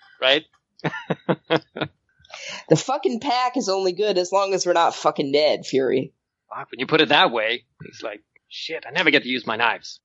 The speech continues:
Speaker 2: Oh, you'll get to use 'em. Don't worry about that.
Speaker 1: <laughs>
Speaker 2: Look, I'm putting you in charge for the time being. Make sure everyone circles around and stays out of sight.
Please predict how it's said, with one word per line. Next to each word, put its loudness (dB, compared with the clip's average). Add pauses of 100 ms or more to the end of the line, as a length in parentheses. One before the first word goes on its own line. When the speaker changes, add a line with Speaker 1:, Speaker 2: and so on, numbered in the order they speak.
(180)
Speaker 2:
Oh, 4
you'll 2
get 2
to 0
use 2
'em. -2 (360)
Don't 4
worry 6
about 2
that. 4 (400)
Speaker 1:
<laughs> -8
Speaker 2:
Look, 4
I'm 2
putting 0
you 2
in 2
charge 4
for -6
the 2
time 2
being. 0
Make 2
sure 2
everyone 2
circles 2
around 4
and -2
stays 2
out 4
of -4
sight. 2